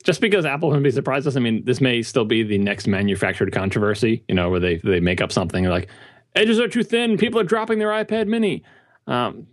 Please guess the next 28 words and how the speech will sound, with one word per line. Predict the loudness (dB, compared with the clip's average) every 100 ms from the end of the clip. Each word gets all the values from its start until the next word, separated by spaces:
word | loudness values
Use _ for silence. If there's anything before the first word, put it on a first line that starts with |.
| _
that | -4 -2 -6 -6 -2
people | 0 2
may | 0
manufacture | 0 0 -2 -4 -4 -4
that | -4
scandal, | -2 -2 0 0
but | 0
I |
feel | 0
like | -2 -2
Apple | -4 -2
has | -2 -2
a |
good | 0 0
idea | 0 0 0
of | 0
the | -4
trade-offs | -2 -2 -2 -2
involved, | -4 -2 -2 -2
and |
they | -4
decided | -2 -4 -2
this | -2
is | -2
the | -4
correct | -4 -4 -4
one. | -6 -10 -14 _ _ _ _
Uh, | -2 -2